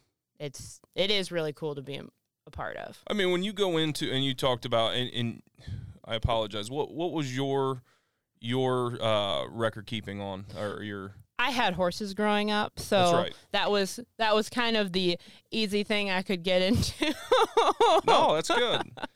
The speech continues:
Speaker 1: I mean, I did sweet corn, and the thing
Speaker 2: Yeah.
Speaker 1: for tho-, those, that bookkeeping, that
Speaker 2: Yep.
Speaker 1: establishes a foundation for these individuals to know the, the finances, the
Speaker 2: Mm-hmm.
Speaker 1: work, the,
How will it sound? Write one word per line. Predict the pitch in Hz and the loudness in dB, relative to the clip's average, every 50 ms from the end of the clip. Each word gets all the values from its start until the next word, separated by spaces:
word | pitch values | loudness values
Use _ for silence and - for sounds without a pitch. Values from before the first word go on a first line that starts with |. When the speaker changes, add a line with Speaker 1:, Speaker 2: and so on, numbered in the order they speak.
| - 269 - | -10 -6 -4
Speaker 1:
I | - | 0
mean, | 175 190 | 0 2
I | 185 214 | 2 2
did | 240 254 202 | 0 0 -2
sweet | - - 233 247 254 - | -2 -4 -4 -6 -8 -8
corn, | - - 180 110 - - | -10 -10 -8 -8 -6 -4
and | 147 180 196 | -2 0 0
the | 196 | -2
thing | - 196 - 269 | -2 0 2 2
Speaker 2:
Yeah. | 240 196 156 185 | 2 2 0 0
Speaker 1:
for | - 220 190 | 0 0 0
tho-, | 180 202 208 208 208 208 196 156 | 2 2 2 4 2 2 0 -2
those, | 131 135 156 180 190 190 180 147 135 - - 87 113 110 85 64 _ _ - | -2 0 2 2 2 2 0 -2 -6 -10 -14 -16 -16 -16 -18 -20 _ _ -4
that | 139 151 170 - 147 | -4 -4 -4 -4 -4
bookkeeping, | 147 185 208 - - - - 165 135 127 - 120 113 113 127 139 147 127 | -2 -2 -2 -2 -2 -6 -4 -4 -4 -2 -2 -2 -2 -4 -6 -8 -6 -2
that | 135 156 | 0 2
Speaker 2:
Yep. | 185 196 - - | 2 0 0 -2
Speaker 1:
establishes | 143 - - - - 175 170 175 190 190 190 156 - - 131 120 | -4 -4 -4 -4 -2 -2 0 0 0 -2 -2 -4 -4 -4 -6 -4
a | 120 113 | -6 -6
foundation | 107 104 123 117 110 110 98 104 113 117 143 160 185 - - 113 80 55 - - - _ _ _ _ _ _ _ _ _ | -2 -2 -2 -2 -2 -4 -4 -4 -2 -2 -2 -2 -4 -6 -8 -8 -10 -12 -14 -18 -20 _ _ _ _ _ _ _ _ _
for | _ - 127 | _ -4 -2
these | 127 143 175 170 160 | -2 0 0 0 0
individuals | 170 160 135 127 117 120 135 156 175 185 160 135 123 120 - - | 0 0 -2 -2 -2 -2 -4 -4 -4 -6 -6 -6 -6 -6 -6 -8
to | - 127 | -6 -4
know | 123 120 123 127 127 151 165 170 143 120 113 107 107 | -2 -2 0 2 2 2 4 2 2 0 0 -2 -2
the, | 117 120 87 80 110 | -2 -2 -4 -4 -6
the | 104 120 - | -6 -8 -8
finances, | - - - 113 113 120 123 127 131 131 131 131 131 131 - 156 156 156 147 143 | -8 -6 -4 -2 -2 0 0 0 0 0 0 0 0 -2 -2 -4 -4 -4 -4 -4
the | 120 113 | -4 -4
Speaker 2:
Mm-hmm. | 107 110 110 | -4 -4 -4
Speaker 1:
work, | 110 113 117 123 127 139 151 165 160 - - | -2 -2 0 2 2 2 0 0 -2 -6 -10
the, | 123 117 113 113 107 110 | -6 -4 -2 -2 -2 -4